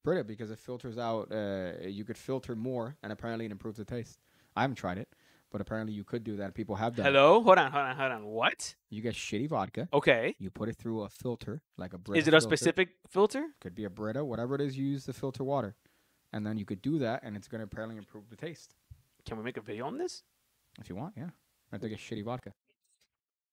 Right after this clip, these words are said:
Speaker 1: Lungs felt like shit, that's why I gave up.
Speaker 2: Yeah,
Speaker 1: "I used to do
Speaker 2: mine too.
Speaker 1: martial arts and gymnastics," said, uh,
Speaker 2: That's my thing, dude. Now,
Speaker 1: Antares.
Speaker 2: like, if I take a big old puff, dude, I'll cough for, like, an hour, bro.
Speaker 1: Sean Eaton says, uh, "Just buy two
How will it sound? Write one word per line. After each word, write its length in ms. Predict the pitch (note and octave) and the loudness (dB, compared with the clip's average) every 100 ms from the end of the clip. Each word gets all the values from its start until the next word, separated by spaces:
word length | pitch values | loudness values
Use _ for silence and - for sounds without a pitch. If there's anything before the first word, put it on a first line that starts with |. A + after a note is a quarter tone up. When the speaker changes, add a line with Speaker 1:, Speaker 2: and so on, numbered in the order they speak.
| _ _ _ - | _ _ _ -2
Speaker 1:
Lungs 320 | A#2+ B2 C3+ - | 4 4 4 2
felt 140 | B2+ | 2
like 120 | A2+ | 0
shit, 240 | - F3+ E3+ | 0 -2 0
that's 180 | A#2 A#2+ | -2 0
why 140 | A#2+ | 0
I 40 | |
gave 220 | A2 G#2+ B2 | 0 0 2
up. 200 | D#3+ - - _ - | 0 -4 -14 _ -2
Speaker 2:
Yeah, 160 | D3 D3 | 0 2
Speaker 1:
"I 60 | C3+ | 0
used 140 | C#3 | 0
to 40 | |
do 60 | C3+ | -2
Speaker 2:
mine 60 | C3 | 0
too. 20 | |
Speaker 1:
martial 320 | C3+ C3+ B2+ | 0 -2 0
arts 220 | B2+ C3+ - | 0 -2 -8
and 140 | G#2 | -8
gymnastics," 920 | A#2 C#3 B2+ D3 - - - - - _ _ | -8 -6 -6 -6 -10 -14 -16 -20 -20 _ _
said, 300 | - - G2+ | -18 -8 -6
uh, 200 | G2 F#2+ | -4 0
Speaker 2:
That's 180 | F#2 A3 | 2 4
my 120 | B3+ | 2
thing, 200 | F#3+ G#3 | 4 2
dude. 160 | D#3+ C3 | 2 0
Now, 300 | C#3 D3+ F3+ | 6 8 8
Speaker 1:
Antares. 340 | A3+ G#2+ C#3 - _ _ | 6 -2 -8 -14 _ _
Speaker 2:
like, 400 | - D3 C#3+ C3+ - | 4 4 4 2 0
if 100 | C#3 | 2
I 100 | D#3 | 4
take 200 | G3+ F3+ | 4 2
a 80 | D3 | 0
big 360 | B2 - D#3 | -2 6 8
old 260 | E3+ F3 D#3+ | 12 10 8
puff, 280 | - D#3 - | 8 8 6
dude, 140 | E3+ | 2
I'll 140 | B2+ F3+ | 2 2
cough 460 | - - D3 D3+ | 0 0 2 2
for, 100 | - | 0
like, 80 | A#2 | -8
an 60 | A2 | -6
hour, 280 | B2 B2 G#2+ | -4 -4 -6
bro. 320 | G#2 G#2 A2 - - _ _ _ - | -10 -12 -14 -20 -20 _ _ _ -12
Speaker 1:
Sean 340 | - C3+ B2+ | -4 -2 -2
Eaton 300 | C3 C#3 B2+ | -2 -6 -6
says, 380 | A2+ A#2+ A2 G#2 | -6 -2 -2 0
uh, 140 | A2+ G2+ | 0 -2
"Just 220 | B2 B2 | -4 -2
buy 140 | C#3 | -2
two 360 | A#2 - G#3+ | -2 -4 -4